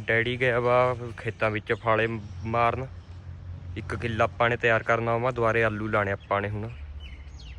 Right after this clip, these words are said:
ਉਹਦੇ ਵਿੱਚ ਵੀ ਰੂਟਾਵੇਟਰ ਮਾਰ ਕੇ ਖੇਤ ਤਿਆਰ ਕਰਨਾ ਤੇ ਕੱਲ੍ਹ ਨੂੰ ਆਪਾਂ ਨੇ ਉਹ ਆਲੂ ਲਾਣੇ। ਉਰੇ ਵੀ ਆਪਾਂ ਨੇ ਹੁਣ ਰੂਟਾਵੇਟਰ ਮਾਰ ਦੇਣਾ।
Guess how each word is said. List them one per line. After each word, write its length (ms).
ਉਹਦੇ 200
ਵਿੱਚ 220
ਵੀ 140
ਰੂਟਾਵੇਟਰ 520
ਮਾਰ 220
ਕੇ 120
ਖੇਤ 300
ਤਿਆਰ 200
ਕਰਨਾ 320
ਤੇ 120
ਕੱਲ੍ਹ 200
ਨੂੰ 100
ਆਪਾਂ 240
ਨੇ 60
ਉਹ 180
ਆਲੂ 300
ਲਾਣੇ। 380
ਉਰੇ 220
ਵੀ 100
ਆਪਾਂ 280
ਨੇ 80
ਹੁਣ 140
ਰੂਟਾਵੇਟਰ 540
ਮਾਰ 240
ਦੇਣਾ। 240